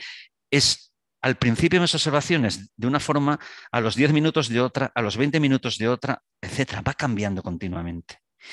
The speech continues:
Y además tiene otro problema, y es que en el centro de nuestra galaxia, como ustedes saben, cuando nosotros miramos hacia ella desde la, desde nuestros telescopios en la Tierra,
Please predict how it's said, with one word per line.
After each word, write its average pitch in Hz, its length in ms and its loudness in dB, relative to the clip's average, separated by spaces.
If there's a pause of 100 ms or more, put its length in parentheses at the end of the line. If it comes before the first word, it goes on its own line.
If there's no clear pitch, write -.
(360)
Y 127 160 4
además 123 600 4
tiene 147 200 4
otro 123 220 0
problema, 107 540 0 (100)
y - 100 0
es 131 140 2
que - 80 -4
en 101 80 -2
el 101 80 -4
centro 165 240 -2
de 170 40 -2
nuestra 160 240 0
galaxia, 139 520 0
como 98 140 -8
ustedes 147 280 2
saben, 143 320 2 (380)
cuando 98 240 0
nosotros 131 380 -2
miramos 143 340 2
hacia 135 220 0
ella 139 180 2
desde 110 220 2
la, 98 320 0
desde 104 260 0
nuestros 98 320 -4
telescopios 120 480 -2
en 139 80 2
la 139 100 2
Tierra, 139 400 0